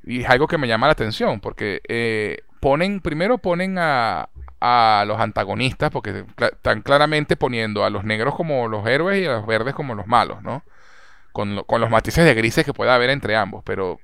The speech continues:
claramente hay unos buenos y unos malos, que, y los usurpadores son los malos. Ahora, ah, todo lo que ocurre es por accidente.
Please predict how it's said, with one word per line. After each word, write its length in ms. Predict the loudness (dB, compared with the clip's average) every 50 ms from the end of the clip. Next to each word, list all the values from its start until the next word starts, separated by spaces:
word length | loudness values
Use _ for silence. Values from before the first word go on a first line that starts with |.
| -20 -20 -20 -20 -6
claramente 920 | 0 4 4 6 6 4 2 0 -2 -2 0 0 2 2 2 2 0 -2 -2 -2
hay 160 | -2 -2 -2
unos 240 | -2 -4 -6 -6 -4
buenos 260 | -2 -2 -2 -2 -2
y 40 | -4
unos 140 | -4 -4 -2
malos, 340 | 0 2 2 2 0 -2 -4
que, 160 | -6 -10 -10 -10 -12
y 120 | -12 -10
los 140 | -8 -8 -6
usurpadores 540 | -6 -8 -8 -8 -4 -2 0 0 0 -2 -4
son 100 | -6 -6
los 100 | -8 -6
malos. 260 | -8 -8 -10 -10 -14 -20 -20 -20 -20 -20 -20 -20 -20 -20 -20 -20 -20 -20 -20 -20 -20 -20 -18 -6 0
Ahora, 400 | 4 6 6 6 6 4 0 -2 -6 -18 -20 -20 -20 -20 -20 -20 -20 -20 -20 -20 -20 -20 -16 -8 -2
ah, 600 | 0 4 4 6 6 6 4 4 2 0 -2 -2 -6 -10 -20 -20 -20 -20 -20 -20 -20 -12 -4
todo 300 | 0 2 4 4 4 4
lo 120 | 2 0 0
que 80 | -2 -4
ocurre 300 | -4 -2 0 0 0 0
es 40 | 0
por 140 | 0 -2
accidente. 580 | -2 -2 -2 -2 0 0 0 -2 -4 -10 -16 -20